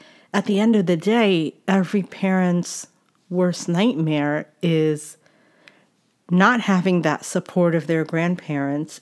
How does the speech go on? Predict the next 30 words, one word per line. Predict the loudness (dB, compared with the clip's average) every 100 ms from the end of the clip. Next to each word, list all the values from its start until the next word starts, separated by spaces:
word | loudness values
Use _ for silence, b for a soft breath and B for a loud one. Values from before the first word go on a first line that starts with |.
| -6
and | -2 -2 -2 -6 B B B -6
trusting | 0 0 0 -2 2 2 2 -2 -10
someone | -2 2 2 2 0 0 0 -2 -4 b b b b b _ _ _ -6
like | -2 -2
a, | -2 -2 0
a | -2
babysitter | 2 2 2 0 0 0 2
or | 2
someone | 0 0 2 0
of | -2 -8 _ _ _ -6
that | -2 0
nature | 0 -2 -2 0 0
and, | -2 -4 -6 -12 -20 _ -4
you | -2
know, | 0 -4 -10 _ _ _ -2
God | -2 0
forbid, | -2 0 0 0
something | -4 -2 -2 0
horrible | -2 -2 -6
happening. | -6 -8 -8 -12 -10 -6
And | -4
I |
think | -2 -4 -4
that's | -6 -6 -8 -14 B B B B B -8
the | -8 -6 -2
fear | 2 2 0 -6 -16 _ _ -4
that | -2 -4 -8 _ _ _ _ _ _ _ -4
petrifies | -4 -4 -2 0 0 0
most | -2 -2 -4
parents. | -4 -2 -2 -8 -12 -14